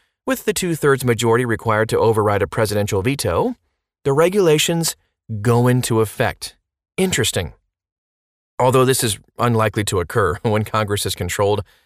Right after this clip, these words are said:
by the same party as the president. Both Democratic and Republican administrators have exploited this loophole.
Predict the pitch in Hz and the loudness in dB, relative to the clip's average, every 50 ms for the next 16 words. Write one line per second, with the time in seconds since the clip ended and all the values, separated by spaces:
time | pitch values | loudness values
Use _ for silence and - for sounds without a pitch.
0 | _ _ - 101 101 95 98 - - 117 110 113 110 104 107 113 107 104 98 95 | _ _ -4 -4 -2 -2 -2 -2 0 0 0 0 0 0 0 0 0 0 0 -2
1 | 92 - 90 82 - 135 131 120 101 85 69 - - _ _ _ _ _ _ _ | -2 -2 -4 -4 0 0 0 0 0 -4 -8 -10 -14 _ _ _ _ _ _ _
2 | _ _ _ _ _ _ _ - 127 147 165 - - 143 139 139 139 - 139 120 | _ _ _ _ _ _ _ 0 2 2 2 2 0 0 2 0 0 0 0 0
3 | 120 117 117 - - - 127 139 143 143 127 120 120 117 120 117 - 120 117 113 | 2 0 0 -2 -2 -2 0 0 0 0 0 0 0 0 0 0 2 0 0 0
4 | 104 101 104 101 - - 98 92 92 92 95 - - 107 98 92 90 - - - | 0 0 0 -2 0 0 0 0 0 -2 -2 -2 -2 -2 -2 -2 -4 -4 -6 -6
5 | - 120 139 156 170 180 175 139 101 85 67 - - - _ - 107 104 - 95 | -6 -4 -2 0 0 2 2 0 0 -2 -4 -8 -14 -12 _ -6 -4 -4 -2 -2
6 | 104 107 85 - 95 82 73 - - | -4 -4 -4 -4 -4 -4 -4 -6 -10